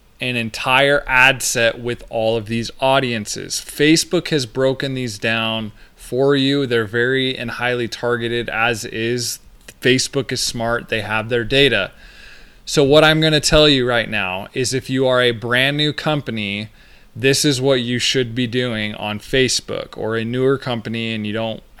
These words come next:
have all these lookalike audiences. This is what you do.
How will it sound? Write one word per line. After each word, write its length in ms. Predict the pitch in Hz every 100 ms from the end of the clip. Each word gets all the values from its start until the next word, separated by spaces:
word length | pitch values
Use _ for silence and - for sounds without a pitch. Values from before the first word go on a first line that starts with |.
| - 110
have 280 | 110 113 113
all 160 | 110
these 240 | 107 113 107
lookalike 560 | 131 120 117 104 98
audiences. 960 | 101 95 98 98 - - - - - - - - _ _ -
This 160 | 143 139
is 20 |
what 60 |
you 100 | 147
do. 220 | 123 101